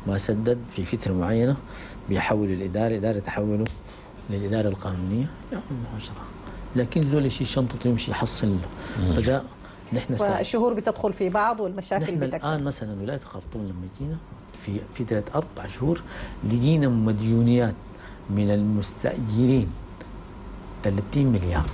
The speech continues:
Speaker 1: تخيل؟
Speaker 3: ثلاثين.
Speaker 1: ثلاثين مليار
Speaker 2: دي
Speaker 1: ممكن
Speaker 2: متأخرات؟
Speaker 1: متأخرات.
Speaker 2: مم.
Speaker 1: ليه؟ ما، ما خلاص انت، انا، انا بعتبر الناس الاوقاف تقصير،
Speaker 2: مم.
Speaker 1: وبرضه المستأجر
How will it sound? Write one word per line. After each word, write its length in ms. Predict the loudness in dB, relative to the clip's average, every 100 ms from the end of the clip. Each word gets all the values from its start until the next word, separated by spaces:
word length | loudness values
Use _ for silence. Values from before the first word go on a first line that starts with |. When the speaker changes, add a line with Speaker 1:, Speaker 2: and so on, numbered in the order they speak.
| -4 -8 -8 -10 -10 -10 -10 -10 -8 -4
Speaker 1:
تخيل؟ 360 | 0 4 4
Speaker 3:
ثلاثين. 1080 | 2 -4 -14 -14 -14 -14 -12 -12 -12 -12 -12 -6 -2
Speaker 1:
ثلاثين 500 | 0 0 4 4 6
مليار 260 | 6 6 4
Speaker 2:
دي 60 |
Speaker 1:
ممكن 280 | 4 6 6
Speaker 2:
متأخرات؟ 720 | 6 4 2 0 2 0 -4
Speaker 1:
متأخرات. 480 | -6 -4 2 2 2 -2 -18 -12 -6
Speaker 2:
مم. 140 | -4 0
Speaker 1:
ليه؟ 280 | 4 4 2 -4 -20 -20 -20 -20 -20 -20 -20 -20 -20 -20 -14 -12
ما، 60 | -10
ما 60 | -6
خلاص 360 | -2 -2 -2
انت، 340 | -4 -4 -4 -6 -10 -16 -16 -6
انا، 380 | 0 0 0 0
انا 100 | 0
بعتبر 400 | 0 0 0 0 -2 -8
الناس 220 | -8 -6 -2
الاوقاف 380 | -2 -2 -2 -4 -8
تقصير، 380 | -8 -4 0 0 -2 -14 -12 -12 -4
Speaker 2:
مم. 180 | 0 4
Speaker 1:
وبرضه 1300 | 4 2 -2 -12 -10 -8 -8 -8 -8 -2 0 2 2
المستأجر 560 | 2 0 0 2 2